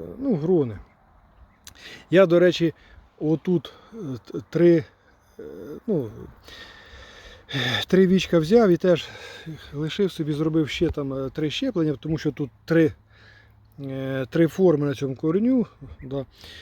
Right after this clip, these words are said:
Е, окремо його перепривив, то всі прививки дали по, каж-, кожна прививка по дві грони дала. Тобто, е, ну, що підтверджує, що форма врожайна.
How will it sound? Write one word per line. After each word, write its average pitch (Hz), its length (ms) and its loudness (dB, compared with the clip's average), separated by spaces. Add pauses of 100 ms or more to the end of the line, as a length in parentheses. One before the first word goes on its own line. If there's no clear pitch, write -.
(320)
Е, 135 200 -4
окремо 156 680 2
його 139 180 2
перепривив, 202 680 2
то 175 180 0
всі 214 260 0
прививки 190 500 4
дали 175 360 4 (160)
по, 156 220 -6
каж-, 202 300 2
кожна 202 300 0
прививка 202 440 2
по 170 120 -6
дві 175 140 0
грони 127 300 -6 (280)
дала. 113 220 -18 (140)
Тобто, - 300 -18
е, 113 180 -12
ну, 320 120 -4
що - 120 -6
підтверджує, 202 480 0
що 139 120 -12
форма 175 320 -4
врожайна. 113 440 -8